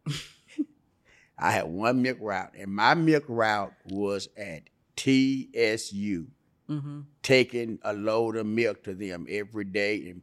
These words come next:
Speaker 1: picking up the returns. I would take a milk, orange juice, uh, whatever, milk, whatever they needed.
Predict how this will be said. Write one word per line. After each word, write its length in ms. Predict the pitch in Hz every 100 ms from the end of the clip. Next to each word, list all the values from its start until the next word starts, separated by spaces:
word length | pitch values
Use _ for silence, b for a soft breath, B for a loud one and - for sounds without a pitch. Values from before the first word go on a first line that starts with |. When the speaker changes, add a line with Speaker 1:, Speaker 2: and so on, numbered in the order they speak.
| -
Speaker 1:
picking 320 | 107 107 101
up 140 | 101
the 80 | -
returns. 800 | 98 101 117 95 73 73 - - _ _ _ _ _ _
I 120 | -
would 200 | 78 90
take 280 | - 120 120
a 80 | 117
milk, 640 | 113 113 120 117 - _ _ _ _ _ _ _ _ _
orange 340 | 107 120 117 104
juice, 840 | 104 113 113 113 110 - - - - _ _ _
uh, 240 | - 107 104
whatever, 600 | 107 110 113 110 113 - _ _ _ _
milk, 300 | 90 101 117 117
whatever 320 | 117 113 117
they 160 | 113 110
needed. 460 | 113 120 113 110